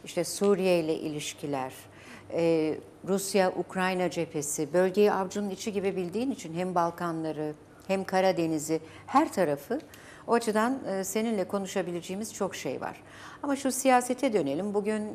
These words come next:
e, Ekrem İmamoğlu C H P için "değişim, değişim" dedi. E, birçok kanal yok "C H P'de o mu olacak, bu mu olacak?" konusunu tartışırken aslında İYİ Parti erimeye başladı. Sanki gidiyor. Cumartesi günü de,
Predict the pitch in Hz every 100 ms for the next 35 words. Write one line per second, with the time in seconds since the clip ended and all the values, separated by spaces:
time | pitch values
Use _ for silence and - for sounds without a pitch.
0 | - 180 175 208 - 214 208 220 202 160
1 | 147 165 196 - - - - 214 214 214
2 | 220 208 - 202 202 190 - 190 180 175
3 | 196 170 135 123 202 214 - - - -
4 | 220 262 269 233 202 - 175 185 220 -
5 | 254 262 - 226 220 220 220 214 208 220
6 | 214 202 196 208 208 208 208 - 220 196
7 | 165 156 165 160 - 165 160 165 160 202
8 | 185 - 247 240 175 190 - 196 - 226
9 | 240 190 165 - 247 - - - - -
10 | 220 247 277 208 131 - 147 - - -
11 | - - - - - 214 214 226 202 190
12 | 175 180 202 208 208 185 175 175 196 160
13 | 190